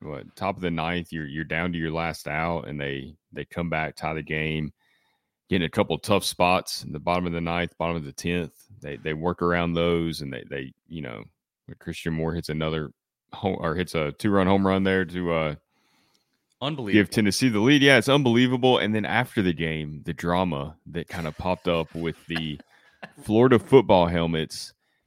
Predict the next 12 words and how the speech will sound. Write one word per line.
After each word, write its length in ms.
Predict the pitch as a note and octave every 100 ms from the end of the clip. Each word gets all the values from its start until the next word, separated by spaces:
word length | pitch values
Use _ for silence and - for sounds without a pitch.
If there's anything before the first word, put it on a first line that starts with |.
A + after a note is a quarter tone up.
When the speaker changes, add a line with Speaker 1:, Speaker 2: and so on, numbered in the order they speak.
| _ _ _ _ _ _
Speaker 1:
Every 260 | C3 C#3+ F3
week 240 | D#3 C3+
you 100 | A#2
wonder, 200 | A2 G#2
what 200 | G2 A#2
else 200 | B2+ A#2+
can 180 | - G#2
this 200 | G2+ -
team 280 | - G2+ F#2
do 320 | F#2 F#2+ F#2
to 160 | - E2+
make 360 | E2+ F2+ -